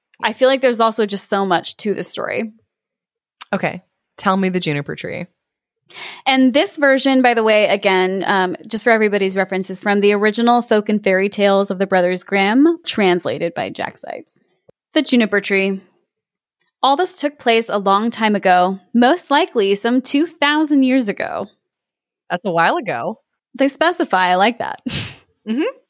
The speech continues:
Speaker 2: Odd.
Speaker 1: Yeah, I don't feel like stories usually, they're usually, like, in the now. So I thought that was
Speaker 2: Mm-hmm.
Speaker 1: interesting.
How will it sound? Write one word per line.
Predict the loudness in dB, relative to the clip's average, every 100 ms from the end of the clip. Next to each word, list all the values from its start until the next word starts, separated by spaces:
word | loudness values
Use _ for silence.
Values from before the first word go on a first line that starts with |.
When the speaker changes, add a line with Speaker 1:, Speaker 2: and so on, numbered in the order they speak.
| -2
Speaker 2:
Odd. | 0 0 -2 -8 _ _
Speaker 1:
Yeah, | 0 2 2
I | 2
don't | 0 2
feel | 2
like | 2 0
stories | 0 0 0
usually, | -2 -2 0 0
they're | 0 0
usually, | 0 0 0 2 4
like, | 2 0
in | -6 -6
the |
now. | -6 -6 -4 -4 -4
So | -6 -8 -4
I | -4
thought | -4
that | -4
was | -4
Speaker 2:
Mm-hmm. | -4
Speaker 1:
interesting. | -6 -12 -10 -12